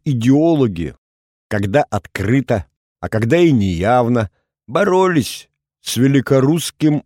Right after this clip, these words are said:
великодержавным шовинизмом, в то же время пытаясь построить свой единый советский народ из в историческом плане национальных элементов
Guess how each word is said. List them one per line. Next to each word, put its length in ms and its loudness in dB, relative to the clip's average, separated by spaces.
великодержавным 1200 0
шовинизмом, 920 -2
в 80 -20
то 100 0
же 140 0
время 280 2
пытаясь 460 0
построить 680 0
свой 420 0
единый 680 0
советский 680 0
народ 480 0
из 360 0
в 180 0
историческом 840 0
плане 440 2
национальных 880 0
элементов 680 -2